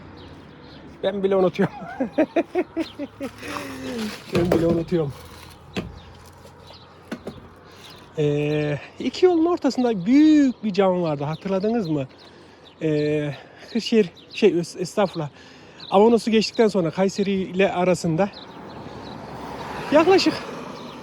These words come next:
beş altı ay, ee, klinikte kaldı. Çok büyük bir can, çoban köpeği. <clears throat> Onu taşıdık dün. Ee,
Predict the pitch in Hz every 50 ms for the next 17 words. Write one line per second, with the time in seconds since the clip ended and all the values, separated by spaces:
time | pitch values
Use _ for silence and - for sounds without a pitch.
0 | - - - - - - - - - - - - - - 269 320 285 - - -
1 | 262 294 311 294 - 349 349 294 294 320 302 - - - - - - - - -
2 | - - - - - - - - - - - - - - - - - - - -
3 | - - 185 185 180 175 170 170 170 170 165 165 156 - - - - - 220 233
4 | 233 214 - 240 202 - 165 151 139 127 151 139 120 - - - - - - -
5 | - - - - - - - 254 254 - - 247 269 285 - - 220 160 196 233
6 | 302 349 339 - - - - - 175 180 202 214 202 - 214 175 - 202 247 320
7 | 349 - - - - - - - - - - - - - - - - - - -
8 | - - - - - - - - - - - - - - - - - - - -
9 | - - - 208 226 202 - - - - - - - - - - - - - -
10 | - - - 180 247 302 320 - 285 214 - 208 208 196 - - 370 381 - -
11 | - - - - - - - - - - - - - - - - - - - -
12 | - - - - - - - - - - 190 196 196 196 196 196 196 202